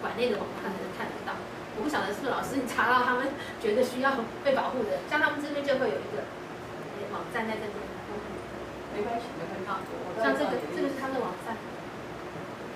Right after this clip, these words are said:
Speaker 1: 这个网站哈，这个里面就有它的相关的讯息在这里。就是它这边就是，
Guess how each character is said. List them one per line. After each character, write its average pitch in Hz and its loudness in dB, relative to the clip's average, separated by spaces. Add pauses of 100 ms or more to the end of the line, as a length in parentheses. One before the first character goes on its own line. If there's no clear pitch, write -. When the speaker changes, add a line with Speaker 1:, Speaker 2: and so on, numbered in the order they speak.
(960)
Speaker 1:
这 254 -6
个 233 0
网 185 -2
站 233 -2
哈， - -4 (480)
这 - -6
个 254 6
里 196 0
面 240 4
就 247 2
有 202 2 (640)
它 233 0
的 226 -2
相 220 0
关 220 -2
的 202 -2
讯 202 -6
息 185 -6 (240)
在 190 -6
这 - -8
里。 202 -6 (1700)
就 277 -2
是 269 0
它 311 2
这 320 0
边 294 2
就 - 0
是， - 0